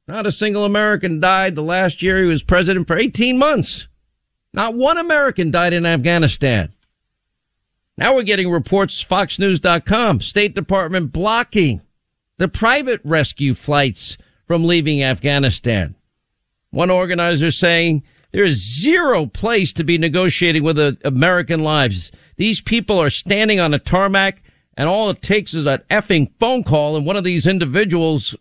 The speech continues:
who's been very integral in the private evacuation efforts, and there's a lot of them. I'm not gonna talk about 'em all.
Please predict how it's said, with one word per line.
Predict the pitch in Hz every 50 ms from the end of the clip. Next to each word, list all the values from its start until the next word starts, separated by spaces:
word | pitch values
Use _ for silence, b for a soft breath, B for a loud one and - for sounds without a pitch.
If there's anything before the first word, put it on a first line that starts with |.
| _ -
who's | 135 117
been | 160 180 165 147 - - _ _ _ _
very | - - 151 180 214 185 175
integral | 208 226 202 131 147 147 160 175
in | 151
the | 143 -
private | - 156 170 185 185 165 156
evacuation | 151 131 160 165 165 139 - 147 151 165 175 190 185 - 180 147
efforts, | 139 131 - - 160 156 -
and | 131 139
there's | 156 175 180
a | 202
lot | 202 196 185 190 180 175
of | 165 123
them. | 135 143 147 156 143 b b b b b b b b b b
I'm | - 220
not | 226 165
gonna | 151 139 123
talk | - - 151 160 151 117
about | 139 120 131 127 123
'em | 117 110
all. | 110 117 135 147 151 139 135